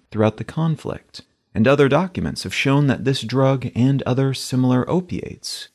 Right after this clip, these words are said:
opioids, and stimulants were used by soldiers and leaders throughout the ranks of the Nazi government and military,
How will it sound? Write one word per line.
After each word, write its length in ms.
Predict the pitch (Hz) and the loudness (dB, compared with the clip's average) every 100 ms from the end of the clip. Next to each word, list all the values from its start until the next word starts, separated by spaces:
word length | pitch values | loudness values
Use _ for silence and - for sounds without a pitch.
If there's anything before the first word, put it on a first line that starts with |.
| - | -4
opioids, 840 | 107 104 110 170 123 - - - | -2 2 2 4 2 -4 -10 -6
and 320 | 104 113 117 117 | 2 4 4 2
stimulants 840 | - 175 165 107 - - - - _ | -2 2 2 2 -4 -10 -14 -16 _
were 120 | - | -4
used 380 | 104 135 143 139 | 0 2 2 -2
by 200 | 120 117 | -2 0
soldiers 680 | 117 - 139 143 135 143 135 | 0 0 0 2 0 0 -2
and 460 | - 120 135 120 113 | 0 4 4 0 -4
leaders 720 | 113 175 127 - - - - _ - | -2 0 0 -4 -10 -12 -14 _ -6
throughout 300 | - 110 110 | 0 0 0
the 100 | 113 | -4
ranks 480 | 135 151 104 - - | -2 -2 -2 -6 -6
of 220 | 120 113 | -4 -2
the 60 | 117 | 2
Nazi 380 | 120 127 - | 2 2 -2
government 520 | 110 120 120 127 127 - | -2 0 2 2 2 0
and 280 | 107 113 107 | 0 2 2
military, 800 | 107 165 151 - - - - 104 | 0 0 -4 -6 -8 -8 -12 -16